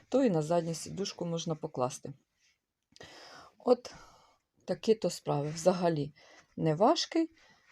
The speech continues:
не важко, так як ми в'яжемо практично всі, то навіть можна було б налагодити таке масове виробництво ковриків, кому <laughs> потрібні такі коврики. От. Ну,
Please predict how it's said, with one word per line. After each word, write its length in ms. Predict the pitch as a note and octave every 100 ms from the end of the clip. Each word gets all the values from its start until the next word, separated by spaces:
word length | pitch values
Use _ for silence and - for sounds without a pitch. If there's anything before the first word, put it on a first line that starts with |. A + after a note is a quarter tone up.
| -
не 160 | E3
важко, 440 | D#3+ G3+ B3+ - A#3+
так 260 | - F#3+
як 220 | E3 - - - - - -
ми 240 | F3 F#3+ F3
в'яжемо 480 | E3 E3 D#3+ D#3+
практично 600 | D3+ E3 D#3 F3+ - - C#3+
всі, 400 | - - E4 F#4+
то 180 | -
навіть 360 | F3+ F3+ E3 D#3+
можна 260 | E3 D#3+ D#3+
було 260 | D3 D3+
б 80 | D3
налагодити 640 | D3+ D3 D#3 D3 C#3+ D3+ - - - -
таке 200 | - D#3
масове 600 | D#3 D3 E3+ E3 - D3+
виробництво 640 | C#3 D3 C3+ D3+ D3 - D3
ковриків, 580 | - B3 G3 D#3 C#3+ -
кому 260 | F#3 B3
<laughs> 20 |
потрібні 500 | - G3 - E3+ F#3+
такі 260 | - D#3 D3+
коврики. 520 | - D3 C#3+ C#3+ C3+ - - - - - -
От. 220 | - D3+ D3 - - - - -
Ну, 360 | - A3+ E4